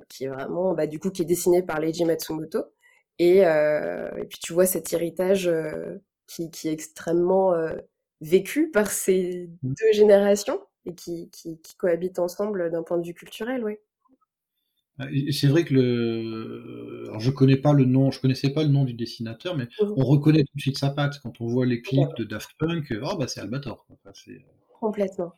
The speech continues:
Speaker 2: Donc oui, c'est, c'est vraiment, euh, il y a un appel à la nostalgie, je pense aussi,
Speaker 1: Oui.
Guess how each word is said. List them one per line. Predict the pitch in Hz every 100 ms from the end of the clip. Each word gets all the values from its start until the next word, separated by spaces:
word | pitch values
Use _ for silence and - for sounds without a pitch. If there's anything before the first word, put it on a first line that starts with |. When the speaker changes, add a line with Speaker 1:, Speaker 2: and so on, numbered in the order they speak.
| _ _ _ _ _ _ _ _ _ _ _ 135
Speaker 2:
Donc | 117 127
oui, | 143
c'est, | - 113
c'est | - 131
vraiment, | 127 165 175 170 143
euh, | 123 120 120 117 117 123 139
il | 139
y | 147
a |
un | 156
appel | 160 196 180
à |
la | 135
nostalgie, | 139 147 - 156 151 180
je | -
pense | - 143 143
aussi, | 123 - 160 175 170 _ _ -
Speaker 1:
Oui. | 165 -